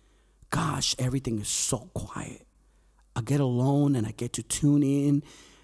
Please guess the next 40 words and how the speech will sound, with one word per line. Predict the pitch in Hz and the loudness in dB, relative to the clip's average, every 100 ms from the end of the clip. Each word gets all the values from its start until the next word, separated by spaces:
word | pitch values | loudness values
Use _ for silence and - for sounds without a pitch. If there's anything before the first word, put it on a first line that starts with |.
| _ | _
And | 110 | -4
some | - 147 | 0 0
of | 127 | 0
the | |
best | 101 - 143 147 113 | -4 -4 -2 0 0
moments | 151 123 143 131 131 | 0 2 0 0 -4
of | 110 | -4
my, | 107 101 - | -4 -4 -6
of | 113 | -4
my | 113 104 | -2 -2
life | 98 104 117 165 170 156 | -2 -6 -4 0 2 2
have | 131 120 - | 0 -4 -8
come | - 147 147 139 - - - | -4 0 2 0 -6 -20 -8
out | 107 | -4
of | 117 | -2
just | 120 120 | -2 -4
the | - | -8
deep | 101 - 131 226 151 | -12 -8 -8 -6 -6
reflection | 120 - - 165 165 - 127 | -6 -8 -8 -8 -6 -4 -2
of | 107 - | -2 -4
getting | 127 143 | -4 0
my | 131 | 0
mind | 113 110 107 127 135 | 0 0 0 0 -2
and | 123 | -2
my | 101 | -4
heart | 110 - 127 123 - | -6 -8 -6 -6 -6
ready | 107 113 127 127 | -4 -2 -2 -4
for | - 101 | -6 -8
the | 101 | -8
day. | 90 78 95 - - _ _ _ _ _ _ _ _ - _ _ _ _ - | -10 -10 -10 -12 -18 _ _ _ _ _ _ _ _ -20 _ _ _ _ -6
Pleasure | 143 180 147 110 107 - _ _ _ _ _ _ _ _ | -2 0 2 0 -2 -8 _ _ _ _ _ _ _ _
is | 120 120 131 | -2 0 2
not | 127 120 113 - - | 4 2 0 -6 -6
in | 135 120 | -2 -2
the | 104 | -2
sexual | - 127 139 - 123 | -4 -4 -4 -4 -6
activity | 120 - 120 113 123 - | -8 -6 -6 -4 -6 -6
in | 95 | -4
our | 92 | -4
bedrooms, | 92 92 98 92 85 85 - | -4 -4 -4 -6 -8 -12 -18